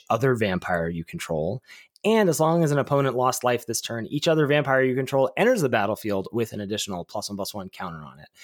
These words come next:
And red, we can, we can jump ahead here maybe a little bit and look at this sort of, like, life loss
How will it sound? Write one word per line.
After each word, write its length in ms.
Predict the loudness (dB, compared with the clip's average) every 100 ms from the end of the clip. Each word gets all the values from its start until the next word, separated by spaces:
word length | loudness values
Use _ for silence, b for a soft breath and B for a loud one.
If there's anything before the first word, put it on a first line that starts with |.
| B B
And 120 | 0
red, 180 | 2 2
we 100 | 0
can, 200 | 0 0
we 100 | 0
can 120 | 0 0
jump 180 | 2
ahead 240 | 2 2 0
here 160 | 2
maybe 220 | 0 2 0
a 80 |
little 220 | 0 0 0
bit 240 | -2 -4 B B
and 180 | 0
look 180 | 2 0
at 120 | -2
this 160 | -2 -2
sort 160 | 0 -2
of, 100 | -2
like, 220 | -4 -4
life 540 | -8 -2 2 2 0 -4
loss 920 | -6 0 2 2 2 2 2 2